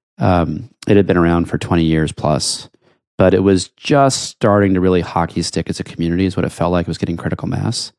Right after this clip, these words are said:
Uh, and when you had these companies pop up and they exited, they shed out, I don't know, ten, fifteen, twenty people who became founders.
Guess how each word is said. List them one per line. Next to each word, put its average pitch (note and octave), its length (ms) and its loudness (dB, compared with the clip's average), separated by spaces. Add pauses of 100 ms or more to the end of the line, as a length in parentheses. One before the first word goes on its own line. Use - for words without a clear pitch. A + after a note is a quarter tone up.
(680)
Uh, E2+ 400 -4 (200)
and F#2 540 -4 (320)
when A2 140 0
you G#2 100 2
had A2+ 220 4
these A2 200 6
companies A2 460 2
pop F2+ 340 0
up G2+ 360 0 (640)
and F#2+ 260 4
they F2+ 180 4
exited, G#2 500 2
they F2+ 120 2
shed G2+ 300 2
out, F#2 400 2 (920)
I G#2+ 80 0
don't B2 100 4
know, F#2+ 380 2
ten, G#2+ 240 4
fifteen, G2+ 460 2
twenty F#2+ 500 2 (100)
people A2 260 0
who F#2+ 80 2
became F2 240 0
founders. E2 520 -2